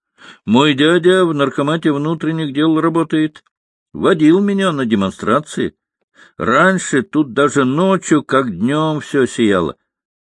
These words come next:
А днем такое творилось, не рассказать». «А почему не убрали мешки?» —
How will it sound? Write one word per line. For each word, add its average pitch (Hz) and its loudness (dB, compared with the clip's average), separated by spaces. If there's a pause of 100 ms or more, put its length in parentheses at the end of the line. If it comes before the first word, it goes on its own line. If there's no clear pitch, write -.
(100)
А 107 0
днем 156 -4 (100)
такое 139 -2
творилось, 139 -6 (420)
не 95 -4
рассказать». 73 -10 (1160)
«А 85 -2
почему - -8
не 131 -4
убрали 85 -2
мешки?» — 80 -8